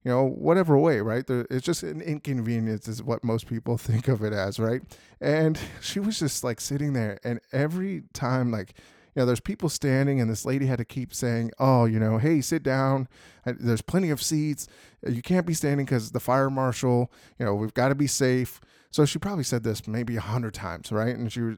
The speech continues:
you know, it's, it's kinda funny because she's like, "Hey, I can see those shadows on the wall. You guys need to come sit." You know, so it was a, it, it, to me, it was a funny situation, and it was interesting to see how,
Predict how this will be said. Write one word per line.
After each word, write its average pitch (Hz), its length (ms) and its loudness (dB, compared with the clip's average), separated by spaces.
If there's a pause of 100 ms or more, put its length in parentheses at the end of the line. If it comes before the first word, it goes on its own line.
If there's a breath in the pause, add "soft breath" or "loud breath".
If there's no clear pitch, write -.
you 127 60 0
know, 120 140 2
it's, - 160 -8
it's 156 200 -2
kinda 175 220 -6
funny 117 260 -2
because 113 300 -6
she's 117 220 -6
like, 110 180 -4
"Hey, 180 200 2
I 151 60 -4
can 143 120 -6
see - 120 0
those 151 160 4
shadows 131 320 0
on 131 60 -2
the 127 80 -2
wall. 123 180 2
You 123 80 0
guys 127 180 2
need 135 100 0
to 117 40 -6
come 107 180 -6
sit." 123 380 0 (340 soft breath)
You 233 80 0
know, 214 80 4
so 233 140 2
it 220 40 6
was 196 100 4
a, 185 60 2
it, 165 280 -2
it, 165 300 -4
to 151 80 -2
me, 170 160 4
it 127 40 6
was 110 120 0
a 110 40 -6
funny 113 320 -4
situation, 110 600 -4
and 113 140 -4
it 113 40 -4
was 113 140 -6
interesting 117 540 -6
to 110 80 -8
see 120 240 -6
how, 110 340 -4